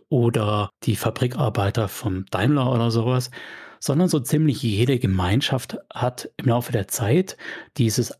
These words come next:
Amt quasi etabliert für sich als Stellvertreter. Man ist also dann Stellvertreter einer Nachbarschaft oder Stellvertreter einer Clique, die in diesem Jugendhaus haust, oder Stellvertreter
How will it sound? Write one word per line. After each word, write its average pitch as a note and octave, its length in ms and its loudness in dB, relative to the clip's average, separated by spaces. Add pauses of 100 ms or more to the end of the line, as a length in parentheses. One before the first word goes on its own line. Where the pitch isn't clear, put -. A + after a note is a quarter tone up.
Amt B2 380 2
quasi - 480 -2
etabliert D3 840 0
für - 180 -2
sich C3 300 -2
als C3 160 0
Stellvertreter. A2+ 760 -2 (800)
Man G2+ 320 0
ist - 300 -2
also A2 160 2
dann G2+ 180 2
Stellvertreter G#2 1000 -2
einer G2+ 240 0
Nachbarschaft B2+ 960 -2 (100)
oder F#3+ 380 4
Stellvertreter B2 840 0
einer A2+ 180 2
Clique, C3+ 380 0
die A#2 160 0
in A2 80 0
diesem A#2 220 0
Jugendhaus D#3+ 580 2
haust, C#3 500 0
oder B2+ 420 4
Stellvertreter A2+ 880 -2